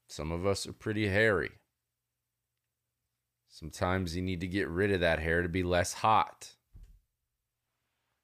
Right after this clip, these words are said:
If you're getting rid of it in any other way outside of Manscaped, I can't trust you. As a person, as a friend, I don't, I don't trust you if you're not using Manscaped. So,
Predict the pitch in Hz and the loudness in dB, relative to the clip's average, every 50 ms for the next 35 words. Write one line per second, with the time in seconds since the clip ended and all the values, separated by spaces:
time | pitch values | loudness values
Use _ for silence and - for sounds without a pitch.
0 | _ _ _ _ _ - 92 90 - 98 101 98 87 85 107 113 110 117 110 98 | _ _ _ _ _ -6 -6 -6 -4 -2 -4 -4 -2 0 0 2 2 2 -2 0
1 | 92 107 131 127 110 80 87 87 - - - 82 82 85 87 90 90 92 90 85 | 2 2 4 2 2 2 2 0 0 -2 -4 -4 -4 -2 -2 -2 -2 -2 -2 0
2 | 80 82 80 80 87 90 87 85 80 73 - - - 90 85 78 73 78 85 87 | -2 -2 -2 -2 0 0 2 2 2 0 0 -2 -2 -2 -2 -2 -2 -2 -4 -4
3 | 80 - - 76 73 71 - _ _ _ _ _ _ _ _ _ _ _ _ _ | -4 -6 -6 -6 -6 -8 -8 _ _ _ _ _ _ _ _ _ _ _ _ _
4 | _ _ - - 101 117 - 170 131 - - - 131 135 - - - - - - | _ _ -2 -2 -2 0 2 0 -2 -2 0 2 2 2 2 -2 -6 -8 -8 -8
5 | - _ _ _ _ _ _ _ _ _ _ _ _ _ - 92 87 82 80 - | -10 _ _ _ _ _ _ _ _ _ _ _ _ _ -4 -4 -4 -4 -6 -4
6 | - 120 120 120 - - 117 113 113 110 107 - - 87 82 73 71 - - - | 0 2 2 2 0 0 -2 0 -2 -2 -4 -4 -4 -4 -4 -4 -8 -8 -2 0
7 | 113 117 117 113 117 117 110 - _ _ _ _ _ _ _ _ _ _ _ _ | 2 4 4 2 0 -2 -6 -8 _ _ _ _ _ _ _ _ _ _ _ _
8 | _ _ _ _ - 92 98 98 98 95 85 - _ - 87 90 90 85 - - | _ _ _ _ 0 2 2 2 2 0 -4 -8 _ -4 -2 -2 0 -2 -4 -4
9 | - 85 78 - - - 85 65 50 - - _ - - 78 - 85 78 78 67 | -4 -4 -4 -4 -4 -8 -8 -10 -10 -12 -18 _ -14 -14 -12 -10 -8 -6 -6 -4
10 | 65 76 73 69 71 71 71 71 69 65 - - 71 67 65 - - - 104 104 | -4 -6 -8 -8 -10 -10 -10 -10 -10 -10 -12 -10 -10 -10 -10 -8 -4 0 2 2
11 | 95 90 - | 2 0 -2